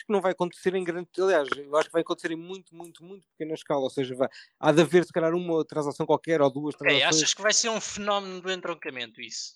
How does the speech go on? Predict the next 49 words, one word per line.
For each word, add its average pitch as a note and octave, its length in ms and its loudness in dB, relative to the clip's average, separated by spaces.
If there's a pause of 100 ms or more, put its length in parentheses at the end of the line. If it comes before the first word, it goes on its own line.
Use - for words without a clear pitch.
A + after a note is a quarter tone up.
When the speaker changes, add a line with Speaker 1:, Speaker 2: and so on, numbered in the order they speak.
(160)
Speaker 2:
mas C3 260 0
que - 120 -18
vai E3 200 2
existir? - 440 0
Speaker 1:
<laughs> C3+ 480 4
Pá, D4 100 6
exato, B3+ 380 6
é G3 80 10
um G3 40 2
bocado G#3+ 240 6
por G3 120 6
aí, G3 160 0
tá D3+ 140 6
a - 20 4
ver? C#3+ 80 4
Que - 60 -8
vai E3+ 100 4
ser - 100 -2
muito F#3+ 220 4
pequenino, G3+ 360 2
mas G3+ 180 -6
pá, - 200 -4
que - 160 -18
eventualmente E3+ 460 0
Speaker 2:
Ok. F3+ 100 0
Speaker 1:
alguém F3 140 -2
vai... F#3 140 4
alguém E3+ 240 2
há F#3 60 6
de - 80 -6
querer F#3 340 2
comprar F3 520 2 (480)
alguma D#3 320 2
Bitcoin F3+ 480 4
que - 220 -20
Speaker 2:
Só E3 40 -18
Speaker 1:
corresponda F#3 440 0
Speaker 2:
para - 20 4
Speaker 1:
a - 20 4
um E3+ 40 0
bloco F3 160 4
Speaker 2:
dizer F#3+ 240 4
que, G3+ 300 -2
Speaker 1:
só F#3 80 0
por F#3 140 -4
isso. F3+ 100 -6
Speaker 2:
epá, F3+ 220 2
mas, D#3 220 -4 (500)
enfim. C#3 320 -10